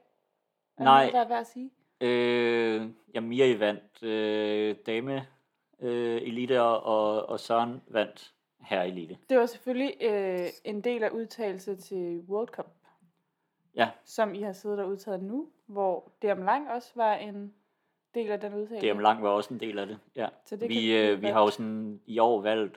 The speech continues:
Speaker 2: at udtage meget på distancerne, så, så D M Mellem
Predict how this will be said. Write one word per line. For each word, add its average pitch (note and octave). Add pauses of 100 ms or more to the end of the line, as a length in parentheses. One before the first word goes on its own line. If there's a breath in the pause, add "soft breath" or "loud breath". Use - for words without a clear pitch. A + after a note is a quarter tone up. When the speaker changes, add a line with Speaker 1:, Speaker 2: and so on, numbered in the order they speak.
Speaker 2:
at F#2+
udtage G#2
meget F#2
på F2+ (680)
distancerne, F#2+
så, F#2
så G2
D G#2
M G#2
Mellem A#2+